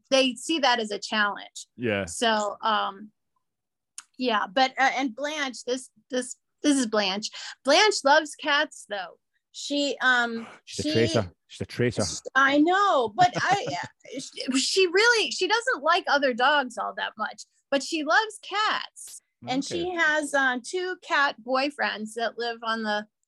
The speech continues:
Speaker 1: first floor of our building. And she, um, she'll, she'll, she comes on rather strong. She, she likes them a lot. And, uh, she'll go up to them and put her nose right in their face.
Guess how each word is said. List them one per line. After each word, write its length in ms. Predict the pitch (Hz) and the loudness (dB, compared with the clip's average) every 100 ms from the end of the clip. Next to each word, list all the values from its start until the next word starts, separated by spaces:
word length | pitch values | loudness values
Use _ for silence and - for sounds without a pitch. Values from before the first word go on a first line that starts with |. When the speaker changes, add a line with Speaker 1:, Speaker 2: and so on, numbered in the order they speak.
| _ | _
Speaker 1:
first 300 | - 277 277 - | -2 -2 -2 -4
floor 240 | 233 226 | 0 2
of 120 | 220 | 2
our 160 | 214 202 | 2 0
building. 500 | 196 220 214 220 220 | 0 -2 -2 -4 -4
And 160 | 226 220 | -6 -8
she, 320 | - 254 240 | -6 -2 2
um, 260 | 233 233 240 _ _ _ _ | 2 0 -6 _ _ _ _
she'll, 380 | - 285 269 262 _ _ _ _ _ - | -4 0 2 0 _ _ _ _ _ -14
she'll, 320 | - 277 247 _ _ _ _ _ - | -8 -8 -8 _ _ _ _ _ -12
she 140 | 330 | -6
comes 260 | 392 381 339 | -2 0 2
on 160 | 269 | 2
rather 320 | 254 233 220 | 2 0 -2
strong. 600 | 214 - 220 196 180 208 214 _ | -8 -6 -6 -6 -8 -12 -16 _
She, 320 | - - 240 214 | -14 -8 -6 -6
she 220 | - 233 | -2 2
likes 300 | 247 247 - | 2 2 -2
them 200 | 208 196 | -4 -2
a 60 | |
lot. 400 | 196 214 185 214 - - - _ | 2 2 2 0 -6 -16 -20 _
And, 440 | 233 233 214 220 220 | -2 0 0 0 0
uh, 200 | 214 214 | 2 0
she'll 200 | - 254 | -2 -4
go 280 | 240 262 247 | 0 2 2
up 140 | 254 262 | 0 -4
to 80 | 262 | -8
them 320 | 226 220 220 | -6 -6 -6
and 100 | 208 - _ 226 | -10 -14 _ -6
put 180 | 302 294 | -2 2
her 140 | 285 | 2
nose 420 | 254 247 247 233 | 2 2 0 0
right 260 | 240 233 233 | 0 -2 -2
in 60 | 240 | -4
their 180 | 226 | -4
face. 380 | 220 240 233 233 | -4 -4 -4 -6